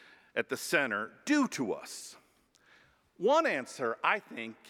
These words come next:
can be found in the life and faithful work of Saint Francis of Assisi, whose image is on the front of your bulletin cover today, and whose feast day was celebrated throughout the world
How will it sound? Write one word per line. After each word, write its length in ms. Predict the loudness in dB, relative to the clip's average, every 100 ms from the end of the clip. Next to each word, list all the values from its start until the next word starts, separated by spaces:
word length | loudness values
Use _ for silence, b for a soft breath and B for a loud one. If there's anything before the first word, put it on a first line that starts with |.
| -20 -6
can 180 | -4
be 100 | -2
found 560 | -4 -2 0 0 -2 -6 -4
in 120 | 0
the 80 | 2
life 540 | 2 2 0 -6 -18 -8
and 160 | -6 0
faithful 400 | 0 0 -2 0
work 440 | 2 2 0 -8 B B B B _
of 200 | 0 0
Saint 320 | -4 -6 -6
Francis 760 | -8 -6 -6 -6 -8 -8 -8 -14 -10
of 120 | -8
Assisi, 640 | -6 -4 -4 -4 -4 -8 -10 b b b b _
whose 240 | 0 2
image 880 | 0 0 0 -2 -6 -10 -8 -12 -14 B B B
is 160 | -4 -2
on 180 | -4
the 60 | -6
front 280 | -4 -2 -2
of 80 | -2
your 100 | 2
bulletin 480 | 4 4 2 -4
cover 380 | 2 2 4 2
today, 560 | 2 2 4 2 2 -2 B B B
and 160 | -2 0
whose 340 | 0 0 -4 -10
feast 480 | -2 0 0 -2 -2
day 300 | 0 2 0
was 280 | 0 -2
celebrated 720 | -2 0 2 2 2 0 0 -4
throughout 520 | 0 2 4 0 -2
the 60 |
world 500 | -2 2 4 2 0